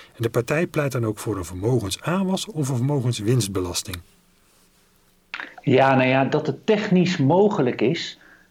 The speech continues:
Speaker 2: dat is maar gedeeltelijk waar, hè? Want, eh, voor spaargelden en voor effecten, daar kan het werkelijk rendement goed worden gerapporteerd.
Speaker 1: Mhm.
Speaker 2: Maar de vraag is of de Belastingdienst dat ook al aan kan.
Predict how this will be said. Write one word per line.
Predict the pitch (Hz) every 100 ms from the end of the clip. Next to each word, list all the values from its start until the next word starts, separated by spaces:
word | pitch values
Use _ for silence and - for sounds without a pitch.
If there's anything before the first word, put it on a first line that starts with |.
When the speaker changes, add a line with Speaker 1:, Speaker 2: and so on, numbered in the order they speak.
| _ -
Speaker 2:
dat | 196 190
is | 131
maar | 127 113
gedeeltelijk | 110 104 123 120 120 120
waar, | 123 139 117 92
hè? | 135 139
Want, | 117 -
eh, | 117 107 104
voor | - 95
spaargelden | - - 131 127 135 - 135 127 120
en | 113
voor | -
effecten, | - - 185 180 185 143 - - _ _
daar | - 151
kan | 143 110
het | 107
werkelijk | 113 123 123 120
rendement | 113 113 110 110 113
goed | - 175 165
worden | 117 120 113
gerapporteerd. | 120 110 120 127 104 143 135 98 - - - -
Speaker 1:
Mhm. | 117
Speaker 2:
Maar | 92
de | 165
vraag | - 147 170 -
is | -
of | 143
de | 131
Belastingdienst | 127 147 156 151 123 135 143 -
dat | - -
ook | 139 139
al | 143 -
aan | 156 170 -
kan. | 90 85